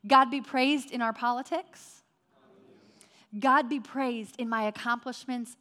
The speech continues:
and my shortcomings. God be praised in my deepest sorrows and greatest joys.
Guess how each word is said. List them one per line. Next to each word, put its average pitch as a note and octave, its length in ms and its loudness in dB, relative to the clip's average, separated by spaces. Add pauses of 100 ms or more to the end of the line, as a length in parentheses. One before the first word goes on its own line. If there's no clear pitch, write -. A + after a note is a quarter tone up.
and A#3 240 -8
my A3+ 100 -6
shortcomings. G3 880 -16 (1200)
God C4+ 300 4
be D4 100 0
praised B3+ 480 -4
in A#3 100 -8
my A3 140 0
deepest C4 540 -4
sorrows F#3 760 -16
and A#3 160 -10
greatest A3 440 -10
joys. F#3 400 -12